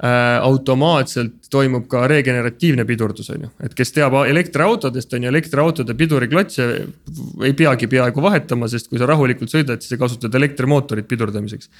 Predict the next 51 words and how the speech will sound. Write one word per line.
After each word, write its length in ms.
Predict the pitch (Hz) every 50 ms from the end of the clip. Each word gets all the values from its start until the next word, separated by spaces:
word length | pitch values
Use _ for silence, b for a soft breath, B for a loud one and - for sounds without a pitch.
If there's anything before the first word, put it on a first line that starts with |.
| B B B B B B B B
Ja 60 | 113
see 80 | - 139
oli 140 | 135 131 123
meil 160 | 131 131 127
ka 140 | 127 147 151 147
nagu 140 | 135 127 123
kindel 320 | 147 165 151 127 123 135
eesmärk, 380 | 151 139 117 113 104 101 101 -
et 80 | - -
kuidas 160 | 143 143 131
me 60 | - 117
saaks 220 | 131 127 120 -
selle 140 | - 127 151 170
ehitada 320 | 175 175 175 113 104 120 135
nii, 160 | 196 220 185 131 - B B B B B B -
et 160 | 123 123 - 127
meil 120 | 123 127
ei 60 | 131 147
ole 140 | 160 147 123 117
mehaanilist 560 | 117 120 139 156 165 147 131 117 107 - 156
hõõrdumist, 560 | 185 202 170 135 113 120 113 113 113 - - 120
vaid 100 | 113 -
seesama 300 | 117 127 139 139 131 123
elektrimootor 640 | 127 143 139 135 - 120 135 147 135 - - 110 113
pidurdab. 520 | 120 208 220 190 156 123 110 113 110 - b b b b b b b
Noh, 140 | 190 180 143 -
sa 80 | 156 151
võidad 300 | 180 214 180 147 - -
ka 80 | - 131
mingi 340 | 170 214 214 190 147 139 127
energia 480 | 127 151 170 214 240 160 131 - 123 117
sellest, 320 | - 123 120 117 - -
see 80 | - 131
on 60 | 127
tegelikult 240 | 143 135 123 - 151
suhteliselt 320 | 156 156 156 - - - 160
väike. 360 | 190 190 160 - 120 117 113 B B B B -
Põhiline 400 | 175 160 151 135 120 117 127 139
ongi 180 | 147 139 127 127
see, 140 | 151 139 123
et 80 | -
miskit 300 | 135 135 - 107 - - 110
ei 80 | 104
kulu, 240 | - 156 156 135 113 - 90
on 120 | - - -
ju. 60 | - b b b b b 139 143
Jälle 240 | 156 143 127 110 107
nagu 160 | 104 113 127
üks 300 | 139 139 - - - - 113
innovatsioon 760 | 123 127 127 117 113 113 - - 160 165 147 127 113 110 - - - - - 127
või 100 | 120